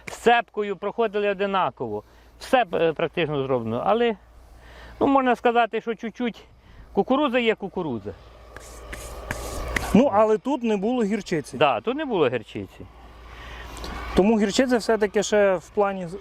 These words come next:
Speaker 2: спушування зробила своє
Speaker 1: Я
Speaker 2: діло.
Speaker 1: і вже всі мої
Speaker 2: Да, давайте
Speaker 1: знайомі,
Speaker 2: відійдемо.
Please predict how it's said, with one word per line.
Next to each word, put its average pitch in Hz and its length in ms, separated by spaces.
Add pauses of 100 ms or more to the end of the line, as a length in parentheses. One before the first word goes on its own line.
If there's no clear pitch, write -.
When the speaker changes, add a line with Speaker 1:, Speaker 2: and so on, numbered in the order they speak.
Speaker 2:
спушування 220 720
зробила 175 460
своє 147 260
Speaker 1:
Я 285 440
Speaker 2:
діло. 247 140
Speaker 1:
і 233 40
вже 247 140
всі 254 200
мої 254 160
Speaker 2:
Да, 226 100
давайте 262 320
Speaker 1:
знайомі, 226 200
Speaker 2:
відійдемо. 180 360